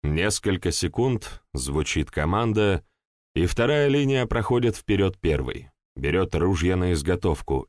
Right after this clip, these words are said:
и дает залп. Потом третья, потом четвертая, а потом пятая.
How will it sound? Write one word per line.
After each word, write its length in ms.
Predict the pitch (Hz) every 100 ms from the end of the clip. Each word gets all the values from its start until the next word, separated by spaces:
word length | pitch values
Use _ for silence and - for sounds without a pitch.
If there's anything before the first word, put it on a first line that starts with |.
| -
и 140 | 135
дает 500 | 90 104 90 98 80
залп. 480 | 69 78 73 - - - _ _ _ _ _
Потом 380 | - 69 90 92
третья, 680 | 92 95 85 - - - _ _
потом 300 | 69 71 98
четвертая, 800 | - 110 101 101 101 73 78 71
а 20 |
потом 320 | 71 85 104 90
пятая. 680 | - 117 95 78 62 -